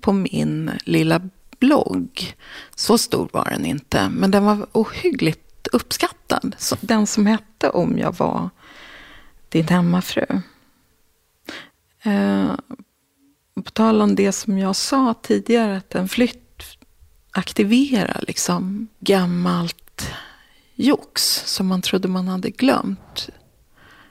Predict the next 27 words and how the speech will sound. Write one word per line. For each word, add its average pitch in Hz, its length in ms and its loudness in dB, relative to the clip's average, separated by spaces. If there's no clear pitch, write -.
För 196 680 2
några 202 840 2
år 285 260 2
sedan, - 360 0
jag 185 100 -4
tror - 120 -2
att 185 80 -4
det - 80 -10
var 175 80 -4
sju, 190 220 0
åtta - 260 -2
år 294 200 0
sedan - 300 -2
eller - 100 -8
så, - 240 -6
så - 120 -4
var 240 280 4
det 302 100 2
någon, 175 420 2
jag - 80 -20
tror 285 220 2
att 233 120 -6
det 185 80 0
var 175 240 0
en 170 100 -4
kostymör 196 800 0
som 190 380 -2